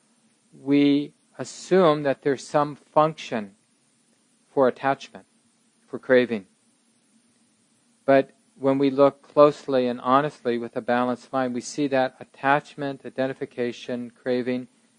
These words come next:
it's never functional. It's only stressful. It doesn't make us more functional in doing what needs to be done in the world.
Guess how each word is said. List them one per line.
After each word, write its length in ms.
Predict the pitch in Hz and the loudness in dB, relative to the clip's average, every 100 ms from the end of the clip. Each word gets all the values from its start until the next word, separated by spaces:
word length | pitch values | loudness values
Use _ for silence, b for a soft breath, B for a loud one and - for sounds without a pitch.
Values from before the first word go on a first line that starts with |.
| _ - | _ -10
it's 220 | 135 - | -10 -2
never 200 | 139 127 | -2 -2
functional. 560 | - 139 - 131 107 - _ _ _ _ | -4 -8 -8 -12 -12 -14 _ _ _ _
It's 300 | - 135 - - _ | -2 -2 -2 -20 _
only 480 | 135 151 165 139 127 | 0 0 0 -2 -4
stressful. 560 | - - 190 - 95 87 _ _ _ _ _ _ _ _ | -4 -2 -2 -2 -14 -14 _ _ _ _ _ _ _ _
It 160 | 135 - | -6 6
doesn't 460 | 156 165 175 135 - _ _ _ | 8 8 4 0 -4 _ _ _
make 400 | 135 131 147 156 | -4 4 4 4
us 240 | 147 131 - | 0 -2 -2
more 200 | 139 131 | 0 0
functional 760 | - - 139 - - 131 123 131 | 0 0 0 -2 -6 0 0 -2
in 200 | 117 117 | -6 -4
doing 340 | 123 127 123 | -2 0 -2
what 140 | 120 | -6
needs 240 | 127 120 - | -8 -8 -10
to 80 | - | -10
be 100 | 120 | -4
done 220 | 117 123 | -2 -2
in 100 | 127 | -4
the 80 | 113 | -8
world. 280 | 104 95 | -10 -14